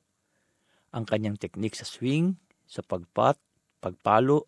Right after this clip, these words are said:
at pati na rin ang kanyang personal na kalusugan ay masusing binabantayan habang tinatahak niya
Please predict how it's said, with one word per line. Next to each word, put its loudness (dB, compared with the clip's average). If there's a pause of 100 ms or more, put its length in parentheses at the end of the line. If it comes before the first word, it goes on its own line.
at -4
pati -2
na 2
rin 4
ang -4
kanyang 2
personal 2
na 4
kalusugan 4 (480)
ay 2
masusing 0
binabantayan 0 (320)
habang 0
tinatahak 0
niya 0